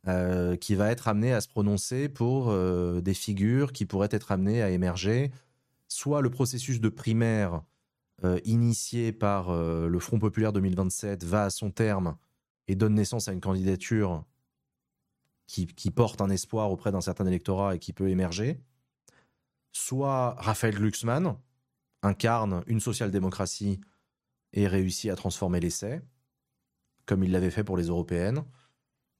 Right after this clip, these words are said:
Euh, bon, voilà quoi. Mais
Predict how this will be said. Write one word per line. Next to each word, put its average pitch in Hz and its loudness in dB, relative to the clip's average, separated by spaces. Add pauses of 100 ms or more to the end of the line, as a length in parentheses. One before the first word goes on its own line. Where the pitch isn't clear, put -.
Euh, 85 -2
bon, 78 -6
voilà 104 -2
quoi. 95 -8 (3750)
Mais 180 6